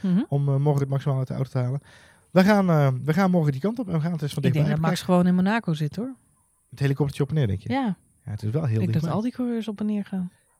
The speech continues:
Speaker 2: Geen idee, ik denk het niet, hoor.
Speaker 1: Het is vlakbij.
Speaker 2: Ja, maar misschien hebben ze een kamer in het hotel van, eh, mevrouw Ecclestone. Oh, dat, dat is leuk voor de mensen die, die weten. <laughs>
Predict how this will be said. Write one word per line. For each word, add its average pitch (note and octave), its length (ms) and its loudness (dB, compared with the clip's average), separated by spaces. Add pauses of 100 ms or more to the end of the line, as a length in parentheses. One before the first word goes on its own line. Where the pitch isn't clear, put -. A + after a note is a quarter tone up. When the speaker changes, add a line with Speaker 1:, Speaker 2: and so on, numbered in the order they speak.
(300)
Speaker 2:
Geen - 240 -10
idee, F2+ 200 -6
ik F#2 120 -8
denk - 120 -6
het - 100 -10
niet, F#2 120 -8
hoor. F#2 100 -4 (180)
Speaker 1:
Het - 80 -20
is - 20 -18
vlakbij. G3 480 -8 (140)
Speaker 2:
Ja, G2+ 180 -6
maar G#2 180 -8 (340)
misschien - 200 -2
hebben D#3+ 200 0
ze C3+ 40 -4
een B2+ 80 -12
kamer D3 220 0
in C3+ 60 4
het B2 80 0
hotel C3 360 2
van, A#2+ 200 -2
eh, A2+ 180 -2
mevrouw A2 260 -2
Ecclestone. G2+ 420 -8 (1200)
Oh, F#3 100 4
dat, E3+ 140 4
dat D#3+ 120 -2
is D3+ 60 -4
leuk D#3 320 4
voor D#3 100 2
de D3 60 4
mensen C#3+ 200 6
die, C#3+ 100 8
die C3+ 140 4
weten. C3 280 4
<laughs> B2 140 4